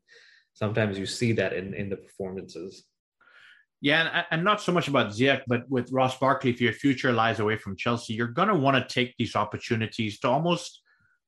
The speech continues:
Speaker 2: put yourself on display, playing for a loan move or playing for a transfer where you're hoping somebody will see the value in you. And I, and again, I do see the value in Ross Barkley. I think he's one of those players that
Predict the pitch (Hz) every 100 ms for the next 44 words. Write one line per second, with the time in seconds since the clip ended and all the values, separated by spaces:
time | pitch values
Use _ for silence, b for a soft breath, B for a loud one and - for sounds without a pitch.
0 | _ - 226 165 120 156 147 127 110 104
1 | - 131 120 160 180 _ _ _ _ -
2 | 143 143 151 123 139 123 117 127 123 123
3 | 117 107 - 131 135 123 110 - 110 113
4 | - 117 107 104 104 127 123 117 117 110
5 | 107 101 - 135 110 101 101 101 101 98
6 | 101 107 127 - 147 139 143 143 165 147
7 | 151 - 127 113 120 120 107 104 - 107
8 | - 117 104 120 117 104 110 98 104 -
9 | 113 107 101 - 104 104